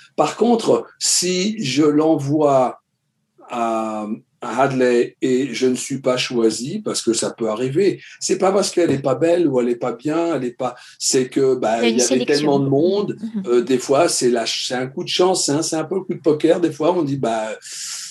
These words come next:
Speaker 1: on peut pas prendre tout le monde, euh, donc, euh, voilà, quoi. Eh ben, je peux la rentrer pour le Glover, puisqu'elle n'a pas été exposée.
Speaker 2: D'accord. Mhm,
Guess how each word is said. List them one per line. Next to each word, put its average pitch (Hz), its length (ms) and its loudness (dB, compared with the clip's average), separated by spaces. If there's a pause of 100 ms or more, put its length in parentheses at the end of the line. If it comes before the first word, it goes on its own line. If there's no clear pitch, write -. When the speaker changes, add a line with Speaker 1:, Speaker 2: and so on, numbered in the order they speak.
(440)
Speaker 1:
on - 120 0
peut 131 140 6
pas 151 140 4
prendre 147 240 -2
tout 156 100 -2
le 143 60 -2
monde, 170 400 -2
euh, 113 720 0
donc, 143 260 -2
euh, 110 520 -4
voilà, 131 280 -2
quoi. 113 220 -4 (200)
Eh 120 60 0
ben, 143 240 4
je - 160 -2
peux 160 120 6
la 156 100 4
rentrer 139 560 2
pour 165 460 0
le 123 100 0
Glover, 127 340 -4 (1300)
puisqu'elle 151 340 0
n'a 143 100 4
pas 160 140 4
été 160 180 4
exposée. 151 540 -2 (220)
Speaker 2:
D'accord. 269 420 -2 (220)
Mhm, 226 280 -4